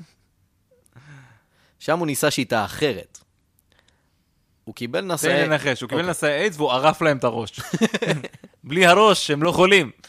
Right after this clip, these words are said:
Speaker 1: בדיוק. תראה איזה בריא הוא נראה. <laughs> אה, אז הוא קיבל נשאי איידס שנדבקו במלאריה, ואז הוא פשוט לא נתן להם טיפול כדי לראות אם המלאריה תרפא להם את האיידס.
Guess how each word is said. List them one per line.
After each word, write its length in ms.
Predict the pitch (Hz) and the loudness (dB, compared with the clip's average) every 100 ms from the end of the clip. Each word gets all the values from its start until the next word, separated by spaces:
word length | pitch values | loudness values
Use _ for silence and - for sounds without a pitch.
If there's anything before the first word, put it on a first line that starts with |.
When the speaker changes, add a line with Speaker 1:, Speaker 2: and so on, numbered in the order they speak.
| 120 | -8
Speaker 1:
בדיוק. 440 | 131 139 180 143 131 - _ _ _ _ _ _ | -6 -2 -2 -2 -8 -20 _ _ _ _ _ _
תראה 220 | 170 247 | -2 0
איזה 160 | 233 147 | 2 2
בריא 260 | 123 110 | 0 -2
הוא 60 | 101 | -6
נראה. 200 | 92 85 82 131 - 349 - 320 - | -8 -12 -10 -8 -4 -4 -4 -10 -12
<laughs> 680 | _ - 139 131 123 _ _ | _ -20 -20 -20 -20 _ _
אה, 380 | 98 98 101 101 - | -8 -6 -6 -8 -10
אז 120 | 107 | -8
הוא 80 | - | -8
קיבל 280 | 127 117 | -6 -4
נשאי 500 | 330 202 - 156 175 - | -4 -4 -4 -4 -4 -2
איידס 500 | 151 139 143 - - _ _ _ _ _ | -2 -2 -6 -14 -20 _ _ _ _ _
שנדבקו 840 | _ - 123 117 120 117 127 - 220 | _ -8 -6 -4 -6 -2 -2 -2 -2
במלאריה, 680 | 180 127 107 95 90 90 151 233 _ _ _ _ _ _ - | 0 0 -4 -6 -8 -10 -12 -18 _ _ _ _ _ _ -10
ואז 100 | 143 | -8
הוא 80 | 170 | -6
פשוט 300 | 170 170 - _ _ _ _ _ _ 113 | -8 -8 -12 _ _ _ _ _ _ -6
לא 240 | 127 214 | -2 0
נתן 320 | 254 - 220 | 0 0 0
להם 220 | 202 175 | 0 -2
טיפול 500 | 160 156 175 220 277 359 _ _ _ _ | -4 -6 -6 -6 -8 -12 _ _ _ _
כדי 220 | - 135 170 | -18 -10 -8
לראות 320 | 233 285 285 | -2 -2 0
אם 80 | 247 | -2
המלאריה 480 | 190 170 170 165 | 0 2 2 2
תרפא 360 | 151 143 131 135 | 0 -2 -2 -2
להם 260 | 127 120 110 | -2 -2 -4
את 120 | 98 | -10
האיידס. 480 | 82 78 82 - | -16 -20 -20 -20